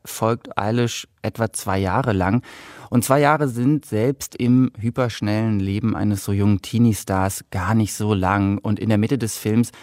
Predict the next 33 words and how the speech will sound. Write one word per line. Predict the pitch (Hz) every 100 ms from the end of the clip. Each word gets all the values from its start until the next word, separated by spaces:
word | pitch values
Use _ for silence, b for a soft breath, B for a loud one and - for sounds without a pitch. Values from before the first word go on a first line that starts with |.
| B B B _
da | 101 104 107
gibt's | 117 107
dann | - 104
doch | 107
einige | 82 107 110 104
Szenen | - 110
und | 107
Auftritte, | - 101 123 110
bei | 101
denen | 101 104
ich | 101
dachte, | - 98 - -
„Ach, | 113 117 110
schon | - 113
wieder | 98 101 98
weinende | 90 92 95 95
Fans, | 90 95 90 92 -
kreischende | - - 107 107 110 101
Fans, | - 101 98 101 98 B B B B B
schon | - 151
wieder | 117 117
eine | 92 107
nette | 104 107
Backstage-Szene, | 98 98 107 - - 101 98 - 110 101 95
ein | 98
paar | 98
wackelige | 92 98 101 98 101
Kindervideos.“ | - 107 110 92 101 101 107 123 - B B B B B
Trotzdem | - 131 - 175 156 139
hat | 110 135 -
der | 120
Film | - 104 101 92
was, | 90 127 -